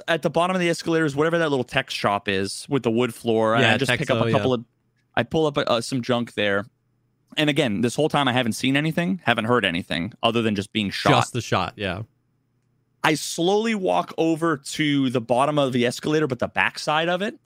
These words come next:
Speaker 2: Okay.
Speaker 1: And then I'm sitting along the side of the escalator because I'm thinking maybe whoever was chasing me is gonna come, either run straight up the escalator or just come running in front of me by
Speaker 2: Yeah.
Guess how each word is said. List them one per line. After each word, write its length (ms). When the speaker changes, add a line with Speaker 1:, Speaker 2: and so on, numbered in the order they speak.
Speaker 2:
Okay. 240
Speaker 1:
And 140
then 80
I'm 140
sitting 480
along 380
the 80
side 400
of 80
the 160
escalator 720
because 360
I'm 200
thinking 480
maybe 280
whoever 340
was 180
chasing 440
me 100
is 140
gonna 180
come, 560
either 240
run 280
straight 280
up 120
the 120
escalator 460
or 100
just 220
come 200
running 220
in 80
front 240
of 80
me 80
by 540
Speaker 2:
Yeah. 320